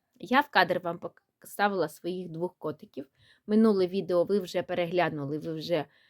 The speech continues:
зрозуміли, що це мої останні залишки на цих котиків. Більше в мене їх нема в наявності, тому я на цьому тижні трохи підв'язала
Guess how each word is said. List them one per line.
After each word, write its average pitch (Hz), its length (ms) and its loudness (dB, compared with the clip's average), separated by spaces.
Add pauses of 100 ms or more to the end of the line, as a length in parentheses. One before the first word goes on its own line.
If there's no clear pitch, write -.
(160)
зрозуміли, 180 680 0
що 156 180 -10
це 185 220 -4
мої 165 300 -2
останні 170 520 -2
залишки 240 680 0 (260)
на 226 120 0
цих 247 240 0
котиків. 233 500 0
Більше 185 380 -8
в 175 40 -10
мене 175 240 -4
їх 156 260 -8
нема 175 240 -4
в 269 60 0
наявності, 240 680 2
тому 185 320 -2
я 208 220 2
на 180 100 -4
цьому 165 300 -8
тижні 254 420 -4 (520)
трохи 226 380 -2
підв'язала 185 600 -4